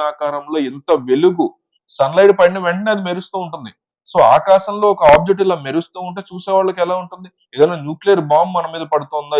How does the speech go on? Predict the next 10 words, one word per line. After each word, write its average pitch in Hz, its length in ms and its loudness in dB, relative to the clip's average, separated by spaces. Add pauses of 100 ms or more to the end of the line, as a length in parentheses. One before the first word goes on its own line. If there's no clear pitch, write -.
(120)
ఏదో 160 120 -2 (400)
ఎవరో 165 260 6
వచ్చి 175 240 0
మన 185 180 -2
నివా-, 170 380 2
వినాశనాన్ని 185 500 0
కోరుకుంటున్నారా 170 540 -2
ఎవరో 147 160 0 (140)
ఏలియన్స్ 147 360 -4
అనేటువంటి 147 360 -12